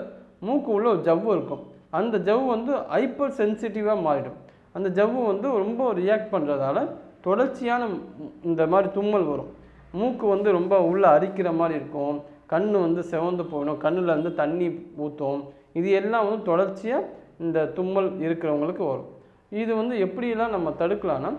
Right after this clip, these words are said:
பொதுவா வந்து இந்த தொடர்ச்சியான தும்மல் யாருக்கு வருதுன்னா, நோய் எதிர்ப்பு சக்தி ரொம்ப குறைவா இருக்கிறவங்களுக்கு. அப்போ அவங்க என்ன பண்ணணும்னா, டெய்லி ஒரு நெல்லிக்காய் சாப்பிடணும்,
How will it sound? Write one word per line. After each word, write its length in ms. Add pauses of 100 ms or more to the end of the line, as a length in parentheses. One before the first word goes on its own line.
(320)
பொதுவா 400
வந்து 520
இந்த 120
தொடர்ச்சியான 540
தும்மல் 380
யாருக்கு 520
வருதுன்னா, 400 (480)
நோய் 320
எதிர்ப்பு 340
சக்தி 320
ரொம்ப 260
குறைவா 440
இருக்கிறவங்களுக்கு. 540 (400)
அப்போ 220
அவங்க 180
என்ன 180
பண்ணணும்னா, 340 (160)
டெய்லி 360
ஒரு 140
நெல்லிக்காய் 520
சாப்பிடணும், 440